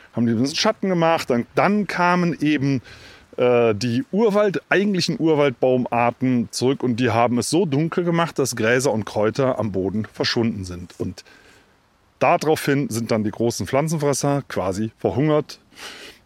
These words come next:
oder woanders hingezogen, auf jeden Fall lokal ausgestorben. Also die Wälder, die Bäume, äh, können große Pflanzenfresser vertreiben.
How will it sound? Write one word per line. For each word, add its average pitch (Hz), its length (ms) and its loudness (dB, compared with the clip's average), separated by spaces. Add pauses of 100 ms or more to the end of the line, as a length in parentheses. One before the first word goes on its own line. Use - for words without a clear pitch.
oder 107 160 -2
woanders 156 320 0
hingezogen, 127 460 0
auf 107 140 -4
jeden 120 160 0
Fall 110 280 0
lokal 107 460 -2
ausgestorben. 98 680 -4
Also 110 160 -4
die 95 200 -6
Wälder, 135 380 2
die 110 140 -4
Bäume, 127 640 0 (400)
äh, 107 380 0
können 143 440 -2
große 147 540 -2
Pflanzenfresser 110 960 -6
vertreiben. 151 580 -4